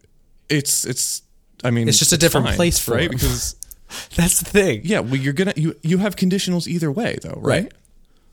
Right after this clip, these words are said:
Speaker 1: Like, you always, somewhere, somewhere in your app, you have to say, "If V one, else if V two." You know what I'm saying?
Speaker 2: Uh-huh, uh-huh.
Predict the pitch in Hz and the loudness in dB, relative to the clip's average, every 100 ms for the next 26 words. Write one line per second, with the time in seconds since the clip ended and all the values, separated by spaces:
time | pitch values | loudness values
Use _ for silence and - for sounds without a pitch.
0 | _ _ _ _ - 139 135 143 139 165 | _ _ _ _ -6 -4 -4 -4 -2 -2
1 | - 156 185 160 - - 165 214 185 120 | 0 0 0 0 -2 -2 0 0 0 0
2 | 113 143 160 - 143 175 180 180 143 110 | -2 -4 -4 -2 0 0 0 -2 -2 -2
3 | 113 120 - - 110 110 113 110 117 117 | -4 -6 -6 -4 -4 -4 -6 -4 -2 -2
4 | 104 104 104 107 _ _ _ - 110 101 | -2 -2 -4 -8 _ _ _ -6 -4 -2
5 | - - - _ _ _ _ - 107 139 | -4 -6 -12 _ _ _ _ -4 -4 -2
6 | 113 104 110 104 104 - _ - 123 123 | -4 -2 -4 -4 -6 -8 _ -4 -2 0
7 | 123 120 139 165 170 113 117 | 0 0 0 0 -4 -4 -4